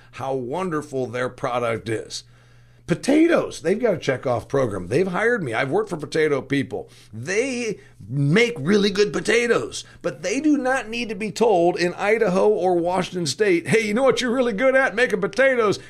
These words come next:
God, I love your potatoes. Your potatoes are the best. You're the best potatoes, the best potatoes, best potatoes." They already probably believe that. Let's go find people that eat potatoes and tell them.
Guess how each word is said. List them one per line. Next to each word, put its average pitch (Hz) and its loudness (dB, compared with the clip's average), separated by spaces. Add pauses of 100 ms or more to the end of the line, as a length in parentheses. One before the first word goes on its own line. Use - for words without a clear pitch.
(100)
God, 254 4
I 220 6
love 220 2
your 214 0
potatoes. 208 2
Your 180 2
potatoes 233 2
are 175 -8
the 208 2
best. 214 0
You're 180 2
the 165 -2
best 160 -2
potatoes, 185 0
the 151 -8
best 180 0
potatoes, 180 -4
best 160 0
potatoes." 165 -2 (340)
They 359 2
already 392 4
probably 330 0
believe 311 2
that. 170 0 (380)
Let's 277 -4
go 370 2
find 277 -8
people 226 -4
that 175 -2
eat 370 -2
potatoes 127 -2 (500)
and 240 -6
tell 214 -2 (200)
them. 123 -4